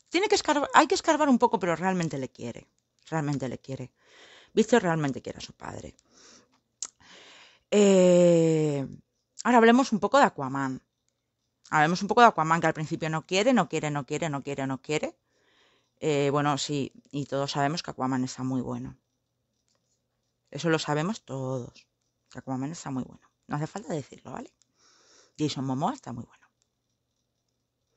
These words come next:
Ahí nos produce calores, a muchas. Me incluyo.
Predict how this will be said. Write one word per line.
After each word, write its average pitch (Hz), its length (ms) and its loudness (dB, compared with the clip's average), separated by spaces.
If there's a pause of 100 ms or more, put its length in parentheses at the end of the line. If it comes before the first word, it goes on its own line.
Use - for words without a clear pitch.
(960)
Ahí 147 920 2
nos 135 260 -6
produce 147 1040 0
calores, - 580 -4 (220)
a - 60 -20
muchas. - 460 -14 (1040)
Me 143 80 -6
incluyo. - 380 -10